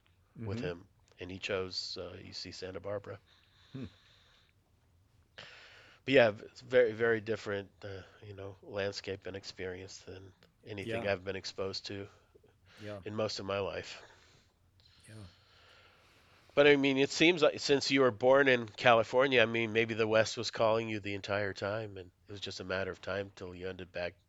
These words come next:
Speaker 1: ended back
Speaker 2: Well,
Speaker 1: west. <laughs>
Speaker 2: ac-, actually, my, my, uh, grandparents are from Colorado.
Speaker 1: Oh, wow. See, it was
Speaker 2: Yeah.
Speaker 1: your destiny.
Speaker 2: Yeah.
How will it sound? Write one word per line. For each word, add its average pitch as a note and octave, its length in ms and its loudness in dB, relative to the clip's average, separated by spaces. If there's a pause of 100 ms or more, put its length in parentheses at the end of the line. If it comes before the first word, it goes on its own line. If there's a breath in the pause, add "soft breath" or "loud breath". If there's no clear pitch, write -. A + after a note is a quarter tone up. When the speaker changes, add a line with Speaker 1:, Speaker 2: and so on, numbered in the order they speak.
(1160 loud breath)
Speaker 1:
ended G2+ 280 -6
back G2+ 160 4
Speaker 2:
Well, C3+ 120 0
Speaker 1:
west. A2+ 380 0 (320 loud breath)
<laughs> - 340 -6
Speaker 2:
ac-, D3 180 0 (260)
actually, D#3+ 340 -4
my, B2+ 260 -4 (280)
my, A2 500 -4 (380 loud breath)
uh, G#2+ 360 -8 (100)
grandparents A2 800 -8
are F#2+ 240 -12 (240)
from G2 420 -10
Colorado. F2 800 -12
Speaker 1:
Oh, D#3+ 400 8
wow. G2+ 540 6
See, D3 280 0
it C3 160 -4
was A2+ 160 -6
Speaker 2:
Yeah. A#2 80 -2
Speaker 1:
your G#2+ 80 -2
destiny. G#2+ 600 0 (640 loud breath)
Speaker 2:
Yeah. G2+ 200 -10